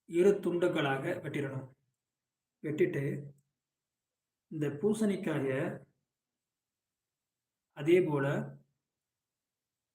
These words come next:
நான்கு துண்டுகளாக வெட்டி, அதோட எட்டு மூலையிலையும் வச்சிடணும்.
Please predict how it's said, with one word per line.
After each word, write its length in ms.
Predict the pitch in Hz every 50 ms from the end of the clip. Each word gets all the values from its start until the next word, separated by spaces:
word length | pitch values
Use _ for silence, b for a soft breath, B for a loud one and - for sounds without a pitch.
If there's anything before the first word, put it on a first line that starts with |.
| _ _ _ _ _ _ _ _ _ -
நான்கு 480 | 175 156 147 151 175 202 220 208 208 -
துண்டுகளாக 680 | - 170 165 170 175 165 156 151 143 135 135 135 135 143 147 160 147 - - - _ _
வெட்டி, 360 | - 147 135 131 - 143 143 147 - - - - - _ _ _ _ _ _ _ _ _ _ _
அதோட 480 | - 143 147 147 143 139 139 135 131 135
எட்டு 340 | 151 160 156 - - 226 202
மூலையிலையும் 720 | 170 165 175 175 170 156 151 143 139 151 190 196 143 - -
வச்சிடணும். 500 | 170 - - - 143 135 127 123 -